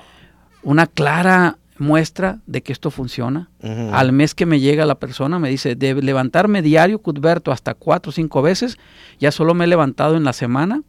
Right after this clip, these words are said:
Speaker 1: por semana, tres días y solo dos veces, y los otros cuatro días duermo corrido".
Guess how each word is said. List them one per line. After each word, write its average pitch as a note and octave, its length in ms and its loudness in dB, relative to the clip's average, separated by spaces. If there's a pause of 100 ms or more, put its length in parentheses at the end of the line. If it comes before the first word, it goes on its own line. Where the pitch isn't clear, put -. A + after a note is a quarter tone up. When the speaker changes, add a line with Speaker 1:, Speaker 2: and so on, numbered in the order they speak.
(120)
Speaker 1:
por A#2 140 -6
semana, D3 440 -2 (360)
tres F3 280 2
días A#3 340 -2 (180)
y C3+ 100 -4
solo D3 260 0
dos D#3 200 0
veces, F#3 400 -2 (120)
y C#3+ 100 -2
los C3+ 160 -2
otros D3+ 220 -8
cuatro D#3 280 0
días F3 320 -2
duermo C#3 380 0
corrido". - 380 -4